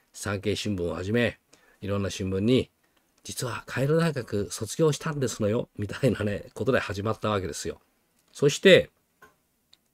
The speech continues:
えー、それから二、二ヶ月後の十二月、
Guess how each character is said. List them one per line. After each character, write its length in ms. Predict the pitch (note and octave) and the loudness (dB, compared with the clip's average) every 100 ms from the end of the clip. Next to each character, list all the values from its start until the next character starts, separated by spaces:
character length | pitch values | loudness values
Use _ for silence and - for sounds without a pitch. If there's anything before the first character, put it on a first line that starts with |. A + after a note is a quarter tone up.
| _ _ _ _ - - - - - - | _ _ _ _ -18 -18 -18 -20 -20 -8
え 220 | F#2 F#2+ | -6 -2
ー、 20 | |
そ 100 | G#2+ | 0
れ 80 | G#2+ | 2
か 80 | G#2+ | 2
ら 80 | |
二、 220 | G2 G#2 G2+ | 2 2 4
二 180 | G#2+ | 2
ヶ 140 | G#2+ A#2+ | 2 2
月 200 | A#2 G#2+ | 2 2
後 140 | G#2 | 2
の 320 | G2+ G#2 F2+ - | 4 2 0 -6
十 260 | - A2 G#2+ | -4 0 2
二 120 | G#2 | 2
月、 360 | F#2+ - F2 | 0 -4 -8